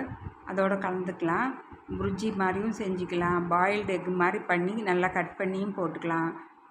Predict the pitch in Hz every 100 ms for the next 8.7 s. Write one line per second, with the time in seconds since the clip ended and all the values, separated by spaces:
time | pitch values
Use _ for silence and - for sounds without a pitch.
0 | - 226 233 214 208 208 220 190 196 -
1 | 202 202 196 185 175 175 220 214 170 175
2 | 170 160 160 156 151 202 262 - - -
3 | - - - - - 202 190 185 185 185
4 | 220 202 175 208 240 196 190 196 170 190
5 | - 202 175 170 170 185 196 185 160 165
6 | 190 277 285 - - - - 190 208 190
7 | 180 180 190 190 214 180 165 196 190 170
8 | 180 175 165 156 151 160